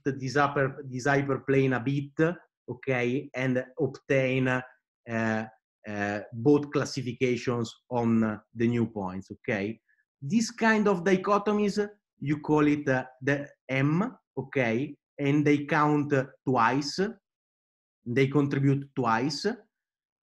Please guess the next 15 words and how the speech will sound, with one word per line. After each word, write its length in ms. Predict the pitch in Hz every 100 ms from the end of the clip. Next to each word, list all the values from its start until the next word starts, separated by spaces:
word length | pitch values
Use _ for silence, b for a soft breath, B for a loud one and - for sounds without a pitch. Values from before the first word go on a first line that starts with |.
| -
uh, 540 | 127 120 120 120 120 113 - - - -
to, 300 | 143 127 - -
to, 340 | 135 123 - 123
uh, 440 | 117 110 107 104 101 - _ -
to 220 | 123 117
the 320 | 110 113 110 107 - _ _ _ -
number 680 | 113 120 120 127 127 120
of 140 | 117 113
li-, 300 | 120 123 123
uh, 260 | 117 117 113
of, 240 | 113 113 104
uh, 300 | 113 107 107
dichotomies 720 | 113 117 123 120 120 120 113
of, 280 | 117 110 110
uh, 120 | 110